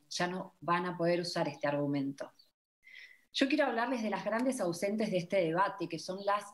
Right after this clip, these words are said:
reales víctimas del aborto clandestino. Quiero hablarles de Belén, que sepan que ella fue condenada por un aborto espontáneo y que aunque se comprobó que era inocente y la corte la absolvió,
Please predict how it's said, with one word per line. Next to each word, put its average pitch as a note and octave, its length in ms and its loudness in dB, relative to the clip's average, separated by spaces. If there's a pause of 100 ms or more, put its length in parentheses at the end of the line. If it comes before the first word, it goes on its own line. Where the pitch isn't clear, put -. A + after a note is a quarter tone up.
(240)
reales F#3 440 0
víctimas F#3+ 480 -4
del D#3 100 0
aborto D3+ 320 0
clandestino. C#3+ 800 -2 (840)
Quiero A#3+ 180 4
hablarles A3 340 0
de E3+ 120 2
Belén, F3+ 680 0 (400)
que F#3 140 0
sepan G#3+ 680 0
que A#3 100 -2
ella A#3 180 0
fue A3+ 180 -4
condenada G3 580 2
por E3+ 140 -2
un F#3+ 80 -6
aborto F#3+ 320 2
espontáneo D3+ 1000 -2 (640)
y G3+ 120 -2
que G3 100 4
aunque F#3+ 280 2
se E3+ 180 -4
comprobó F3+ 460 2
que C4+ 80 0
era G#3 100 0
inocente F#3+ 640 0
y D#3 40 2
la C#3+ 140 -2
corte E3 220 0
la F3 80 4
absolvió, C#3+ 560 -2